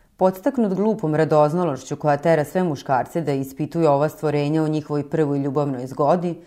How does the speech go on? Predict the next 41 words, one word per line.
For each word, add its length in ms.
kao 200
da 80
hoće 340
da 120
dignu 320
veo 300
s 100
njihove 400
prve 280
greške – 520
kao 200
da 100
hoće 360
da 100
nađu 380
u 40
njima 280
daleki 380
trag 340
nevinosti, 840
da 100
bi 120
ih 120
voleli 380
možda 400
u 80
kratkom 460
sećanju 520
na 100
njihovu 420
nekadašnju 640
čednost 480
i 100
čistotu, 600
oživljenih 600
jednom 260
istinskom 560
reči. 420
Ja 260
je 100
obasoh 400